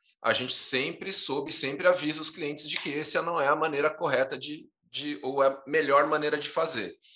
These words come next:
É, isso só vem se agravando, ou enfim, né? Se você pro-,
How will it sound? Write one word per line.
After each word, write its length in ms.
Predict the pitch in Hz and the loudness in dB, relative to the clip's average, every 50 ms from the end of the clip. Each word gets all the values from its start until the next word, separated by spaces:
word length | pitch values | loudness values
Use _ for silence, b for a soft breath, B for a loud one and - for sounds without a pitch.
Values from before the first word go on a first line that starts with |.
| b b b b b b b - | b b b b b b b -2
É, 460 | 104 104 101 101 98 - - - - - | 0 2 2 2 0 -2 -4 -8 -8 -6
isso 240 | - - - - - | -2 -2 0 0 0
só 180 | - - 202 175 | 0 2 2 0
vem 180 | 160 175 185 | 0 -2 -2
se 160 | - - - | 0 2 2
agravando, 640 | 202 196 214 220 226 - - 170 151 135 - 104 90 | 4 6 8 6 6 6 6 4 2 2 0 -4 -8
ou 160 | 95 104 113 | -8 -8 -10
enfim, 480 | 127 131 - - 127 110 98 90 - - _ _ _ _ _ - | -10 -10 -10 -10 -8 -8 -10 -10 -14 -18 _ _ _ _ _ 2
né? 400 | 117 131 147 156 - - - - _ _ | 6 6 6 6 2 -2 -12 -20 _ _
Se 140 | - - 120 | -8 -8 -6
você 880 | 104 123 127 - - - - 151 165 170 165 160 156 143 135 135 135 | -4 -4 -2 -2 -2 -2 -2 -2 0 0 2 4 4 4 2 0 -2
pro-, 420 | - 139 139 139 123 95 - - | -4 -2 -2 -2 -2 -4 -8 -14